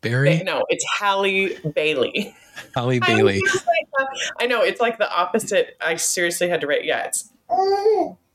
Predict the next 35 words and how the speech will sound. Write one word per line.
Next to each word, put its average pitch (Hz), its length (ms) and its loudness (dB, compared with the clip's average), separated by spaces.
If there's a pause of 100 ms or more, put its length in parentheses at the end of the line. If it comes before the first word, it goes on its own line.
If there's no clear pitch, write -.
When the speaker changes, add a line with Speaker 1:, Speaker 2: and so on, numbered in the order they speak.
(100)
Speaker 2:
Halle, 330 720 2 (1600)
Haley, 214 840 0 (220)
no. - 320 -2 (440)
Speaker 1:
Ha-, 135 300 2 (440)
Haley 143 400 0
Berry, 135 440 0
right? 120 380 2
Speaker 2:
Is 214 100 0
it - 120 0
Haley 196 320 2
Bailey? 190 540 2
No, 120 120 0
it's - 160 -4
not. - 220 -6 (260)
Speaker 1:
No. 120 200 2
Speaker 2:
It's - 120 2
Halle 156 340 2
Speaker 1:
<laughs> - 60 0
Speaker 2:
Ba-, - 140 0 (300)
Bailey. - 320 0 (380)
That's - 180 -2
not 190 180 0
Halle - 140 2 (260)
Bailey. 302 140 -2 (100)
Anyway, 202 460 2
Speaker 1:
Haley 147 180 -2
Speaker 2:
yes, 143 120 4 (180)
perfect 123 40 -8
Speaker 1:
Bailey. 110 480 2
I 101 40 2
Speaker 2:
example 110 240 2
Speaker 1:
love 113 100 6
Speaker 2:
of 113 80 -2
those - 180 2
Speaker 1:
it. - 60 0